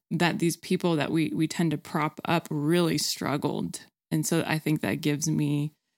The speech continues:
that grace, um, to have weakness and to say, "Okay, I, it's okay that I'm struggling."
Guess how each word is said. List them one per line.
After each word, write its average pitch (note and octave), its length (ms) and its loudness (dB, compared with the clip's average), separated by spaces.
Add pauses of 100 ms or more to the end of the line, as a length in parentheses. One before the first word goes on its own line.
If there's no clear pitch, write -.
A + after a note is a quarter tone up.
(460)
that D#3 280 0
grace, D3+ 720 4 (120)
um, - 640 0 (180)
to - 100 6
have D3+ 280 2
weakness F3+ 500 2
and D#3+ 140 2
to D#3 80 0
say, D#3 260 -2
"Okay, E3 400 0
I, D3+ 300 -2 (280)
it's E3 200 0
okay D#3+ 320 2
that D3 160 0
I'm D3+ 160 2
struggling." E3+ 720 0